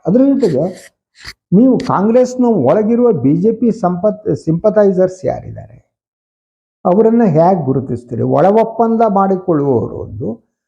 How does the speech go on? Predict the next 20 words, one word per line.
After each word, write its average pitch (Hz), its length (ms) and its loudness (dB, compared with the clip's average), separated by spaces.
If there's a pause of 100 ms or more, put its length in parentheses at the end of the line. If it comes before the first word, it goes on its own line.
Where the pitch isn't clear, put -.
(500)
ಸೈದ್ಧಾಂತಿಕವಾಗಿ 226 1300 0
ಬಿ 151 220 -2
ಜೆ 247 120 2
ಪಿ 254 180 0
ಸಿದ್ಧಾಂತವನ್ನ 202 720 -2
ಇಷ್ಟಪಡುವಂಥವರು, 160 1120 -2 (1400)
ಅವರನ್ನ 277 420 2
ಹೇಗೆ 240 460 0
ಗುರುತಿಸಿ 196 580 -2
ಕ್ರಮ 151 340 -2
ಕೈಗೊಳ್ತೀರಿ? - 680 -8 (1300)
ಅದಕ್ಕೇನಾದ್ರೂ 277 600 2
ಒಂದು, 233 260 0
ಒಂದು 208 640 0
ಇದು 196 160 2
ಬೇಕಲ್ವಾ? 208 840 -4
How 208 200 0
to, 214 100 -10 (520)
how 202 280 0
to 107 60 0